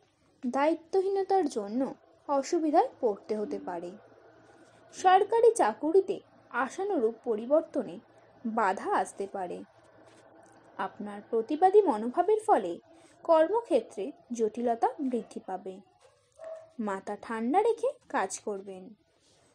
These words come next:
চাকুরি ক্ষেত্রে কোনো সমস্যায় সহকর্মীদের সহযোগিতা পাবেন। ক্রীড়াক্ষেত্রে কৃতিত্বের সুবাদে নামী সংস্থায় চাকুরির সুযোগ আসবে। উচ্চ রক্তচাপে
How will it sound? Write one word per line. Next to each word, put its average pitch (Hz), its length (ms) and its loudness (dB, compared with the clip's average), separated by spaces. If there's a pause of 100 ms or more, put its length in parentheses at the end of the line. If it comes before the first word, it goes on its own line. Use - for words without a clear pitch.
(440)
চাকুরি 330 440 4
ক্ষেত্রে - 400 -4 (200)
কোনো 214 240 -10
সমস্যায় 233 760 -4 (340)
সহকর্মীদের 277 880 -4 (140)
সহযোগিতা 226 760 -4
পাবেন। 196 400 -8 (1080)
ক্রীড়াক্ষেত্রে 392 920 2 (100)
কৃতিত্বের 220 640 -10
সুবাদে 320 480 -2 (280)
নামী 220 380 -6
সংস্থায় 370 640 -8 (280)
চাকুরির 208 520 -10
সুযোগ 262 400 -4 (220)
আসবে। 208 460 -14 (1160)
উচ্চ 349 320 4
রক্তচাপে 311 800 2